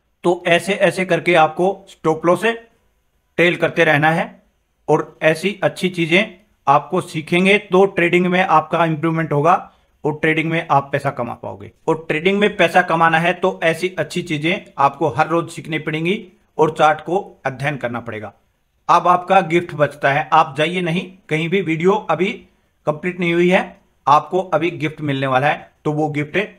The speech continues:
आपका क्या होगा मैं अभी बताने वाला हूं। तो अभी आपके लिए मैं एक कैंडलस्टिक चार्ट पैटर्न की जो बुक होती है उसका जो पीडीएफ होता है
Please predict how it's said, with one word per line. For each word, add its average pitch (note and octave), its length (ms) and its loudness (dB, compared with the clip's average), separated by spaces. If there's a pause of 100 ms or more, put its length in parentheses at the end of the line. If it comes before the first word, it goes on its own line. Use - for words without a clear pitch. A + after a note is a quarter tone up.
(120)
आपका D3 300 2
क्या D#3 200 -2
होगा C#3+ 480 -2
मैं D3 160 0
अभी C#3 260 -2
बताने A#2 280 -6
वाला G2 180 -12
हूं। F#2+ 120 -20
तो D3 80 0
अभी D3+ 380 2
आपके D#3+ 300 2
लिए F3 360 2
मैं D3+ 180 2
एक E3 120 -6
कैंडलस्टिक D#3 500 0
चार्ट D3+ 300 4
पैटर्न D3+ 300 0
की F3 420 -4 (220)
जो C3 240 0
बुक D#3+ 240 -2
होती D3 280 -2
है E3+ 140 2 (520)
उसका - 520 2 (180)
जो C#3 140 -2
पीडीएफ D3 440 0
होता D3+ 240 4
है F3 120 2